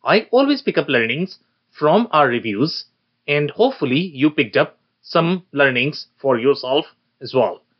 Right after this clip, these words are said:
If anything in this podcast resonated with you and your business, you might want to check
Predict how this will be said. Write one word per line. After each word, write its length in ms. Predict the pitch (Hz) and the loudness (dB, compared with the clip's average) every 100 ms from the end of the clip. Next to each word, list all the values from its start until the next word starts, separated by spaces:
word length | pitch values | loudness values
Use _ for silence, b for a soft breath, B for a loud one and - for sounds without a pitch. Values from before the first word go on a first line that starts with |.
| _ _ | _ _
If 160 | 143 - | -4 0
anything 340 | 202 240 254 | 0 2 2
in 80 | 247 | 2
this 160 | 226 - | 0 -4
podcast 680 | 139 151 - 135 147 - _ _ _ | -2 -2 -2 -4 -4 -10 _ _ _
resonated 500 | 127 131 156 151 143 | -2 0 2 0 0
with 160 | 123 117 | -4 -2
you 140 | 165 | 0
and 140 | 180 131 | 2 2
your 140 | 117 | 0
business, 440 | 101 107 180 - - _ _ - | 0 -2 -2 -4 -14 _ _ -4
you 100 | 131 | 2
might 220 | 202 240 | 2 2
want 140 | 247 | 0
to 80 | 233 | 0
check 220 | 214 151 | 2 0